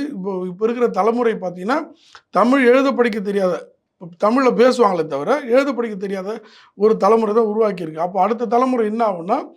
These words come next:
மலேசியாவுல இருக்கிற மாதிரி பேச்சு வந்து மலாயும் எழுதுறது இங்கிலீஷும் பயன்படுத்துற மாதிரி எதிர்காலத்துல தமிழ்நாட்டுல வந்து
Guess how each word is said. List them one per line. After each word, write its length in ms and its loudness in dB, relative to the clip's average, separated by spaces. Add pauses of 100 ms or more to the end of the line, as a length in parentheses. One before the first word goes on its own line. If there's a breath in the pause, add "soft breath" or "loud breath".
(340 soft breath)
மலேசியாவுல 560 4
இருக்கிற 300 -6
மாதிரி 300 -4
பேச்சு 640 -2
வந்து 220 -8
மலாயும் 520 0
எழுதுறது 420 4
இங்கிலீஷும் 460 -12
பயன்படுத்துற 480 -10
மாதிரி 200 -10 (520 soft breath)
எதிர்காலத்துல 640 0
தமிழ்நாட்டுல 560 -4
வந்து 220 -8